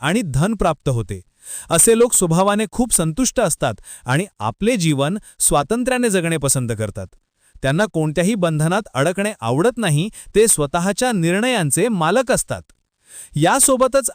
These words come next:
आणखी काही शुभचिन्हे देखील भाग्यवान असण्याचे संकेत देतात. पायांवर कमळ किंवा रथ यांसारखी चिन्हे. ज्या व्यक्तींच्या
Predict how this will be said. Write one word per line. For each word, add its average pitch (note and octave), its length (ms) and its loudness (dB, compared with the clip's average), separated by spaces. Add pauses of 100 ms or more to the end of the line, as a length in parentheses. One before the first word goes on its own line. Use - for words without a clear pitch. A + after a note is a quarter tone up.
आणखी F3 320 -2
काही A#3 220 0
शुभचिन्हे G3+ 580 0
देखील F3+ 320 -2
भाग्यवान E3 560 0
असण्याचे D#3+ 440 -2
संकेत D#3 460 -2
देतात. G2+ 300 -10 (960)
पायांवर A#3+ 560 2
कमळ F#3 340 2 (100)
किंवा F3 220 0
रथ D#3 340 0 (140)
यांसारखी F#3+ 640 0
चिन्हे. A2+ 420 -2 (800)
ज्या A3 180 4
व्यक्तींच्या A#3+ 500 0